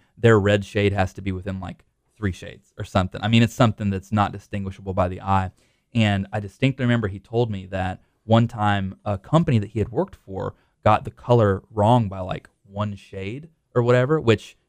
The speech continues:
neither you nor I would be able to tell that, you know, by looking, or maybe you would, I definitely wouldn't. And, um, he said that, you know, they had this huge multi-million dollar order wasted. Like, like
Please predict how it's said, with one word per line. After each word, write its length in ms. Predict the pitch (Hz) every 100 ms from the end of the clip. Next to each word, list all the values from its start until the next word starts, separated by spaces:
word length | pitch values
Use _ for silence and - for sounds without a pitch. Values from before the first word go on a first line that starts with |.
| -
neither 180 | 147
you 200 | 117 107
nor 120 | 110 95
I 140 | 95
would 120 | 92
be 100 | 90
able 160 | 92 -
to 180 | _ -
tell 160 | 90 92
that, 240 | - -
you 100 | 104
know, 160 | 98 95
by 140 | 98
looking, 260 | 95 98 -
or 80 | 131
maybe 180 | 120 98
you 180 | 107 127
would, 280 | 95 95 98
I 80 |
definitely 400 | 107 - - -
wouldn't. 260 | 98 - 98 _ _ _ -
And, 340 | 110 104 98
um, 380 | 101 95 90 92 _ -
he 100 | 123
said 360 | - 120 101
that, 340 | 101 95 95 _
you 100 | 117
know, 140 | 107
they 120 | 101
had 140 | 101 104
this 140 | 95
huge 320 | - - 120
multi-million 640 | 104 101 117 135 113 113 104
dollar 240 | 101 98
order 360 | 101 101 139 156 _ _ _ -
wasted. 340 | 95 - _ _ _ -
Like, 320 | 104 92 - -
like 280 | 104 -